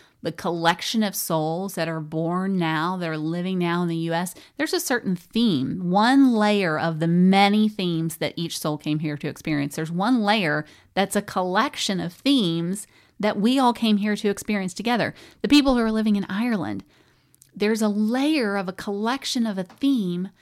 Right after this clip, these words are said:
that they came to experience together, which also includes their perception of the U S, which is an experience <laughs> they came to have. And there's something connecting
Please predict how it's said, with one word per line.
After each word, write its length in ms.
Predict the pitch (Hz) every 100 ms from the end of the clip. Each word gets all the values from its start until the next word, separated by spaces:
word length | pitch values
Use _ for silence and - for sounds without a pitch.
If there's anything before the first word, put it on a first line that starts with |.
| _ _
that 180 | 220 214
they 180 | 240 277
came 260 | 269 226
to 100 | 208
experience 420 | 196 - 214 214 214
together, 400 | 185 240 240 214 - _
which 180 | 220 240
also 380 | 262 302 285
includes 580 | 233 214 240 220 220 208 - _
their 480 | - 190 185 254 330
perception 640 | 359 269 262 202 202 -
of 120 | 240 220
the 100 | 233
U 220 | 254 277
S, 440 | 415 180 180 - - _
which 200 | 233 226
is 160 | 254 220
an 80 |
experience 720 | 214 214 - 208 196 190 - -
<laughs> 20 |
they 280 | 175 285 359
came 360 | - 247 247
to 120 | 226 190
have. 440 | 202 185 190 185 - - - _ -
And 180 | 208
there's 180 | 208 202
something 440 | - 240 269 269 247
connecting 640 | 240 214 196 - 202